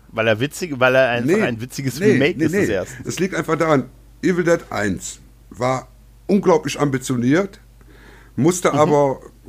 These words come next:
Speaker 2: sag ich mal, Corners cutten wegen finanziellen Problemen. Und
Speaker 1: Mhm.
Speaker 2: Evil Dead drei, also Army of Darkness, ist genau dasselbe.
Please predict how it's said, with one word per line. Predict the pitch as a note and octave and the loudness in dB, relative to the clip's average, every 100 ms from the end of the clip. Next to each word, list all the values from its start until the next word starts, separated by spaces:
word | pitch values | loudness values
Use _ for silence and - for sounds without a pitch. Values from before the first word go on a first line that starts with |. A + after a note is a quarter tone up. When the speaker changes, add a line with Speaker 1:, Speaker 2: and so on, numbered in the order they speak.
| A2+ | -12
Speaker 2:
sag | A2+ C3 | -4 -4
ich | C3+ | 0
mal, | C3 | -2
Corners | - D3+ E3+ D#3 - | 2 2 4 2 -2
cutten | - D#3+ D#3 D3+ C#3+ - | -2 0 0 -2 -2 -8
wegen | - - B2 B2 | -14 -2 0 0
finanziellen | A#2 B2+ A#2+ A#2 A#2 A2 G2+ | -4 -2 -2 -2 0 0 -2
Problemen. | - G2+ F#2 D2+ G#2+ - - - - - - - - - - - | -6 -6 -2 -4 -6 -16 -20 -20 -20 -20 -20 -20 -20 -20 -20 0
Und | B2+ C3 | 4 4
Speaker 1:
Mhm. | - - | 0 0
Speaker 2:
Evil | D#3 C#3+ | 0 2
Dead | C#3 C3+ - | 0 -2 -4
drei, | - C3+ F3+ A#2+ | -4 2 4 4
also | G#2 A2+ | 0 -2
Army | A#2 B2 | 2 0
of | A2 - | 0 -4
Darkness, | C#3 - G#2 | -4 -4 -6
ist | - | -6
genau | - C#3+ E3 | -2 2 2
dasselbe. | F3+ D#3+ A2+ G#2 - | 2 0 -2 -2 -4